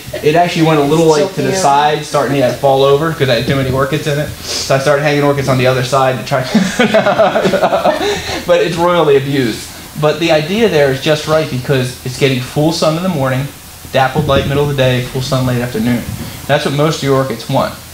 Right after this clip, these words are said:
Speaker 1: So you can either do this by putting up a small shade enclosure.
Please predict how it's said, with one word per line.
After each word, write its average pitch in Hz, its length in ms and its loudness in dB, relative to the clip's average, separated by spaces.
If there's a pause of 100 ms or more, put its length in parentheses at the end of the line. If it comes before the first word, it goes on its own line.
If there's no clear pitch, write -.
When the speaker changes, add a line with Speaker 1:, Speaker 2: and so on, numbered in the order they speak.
(240)
Speaker 1:
So 123 340 0
you 139 160 -2
can 151 120 0
either 170 260 2
do 156 140 4
this 147 220 2
by 127 140 0
putting 131 300 0
up 123 120 2
a 123 80 -6
small 131 300 -2
shade 147 340 -2
enclosure. 185 540 -2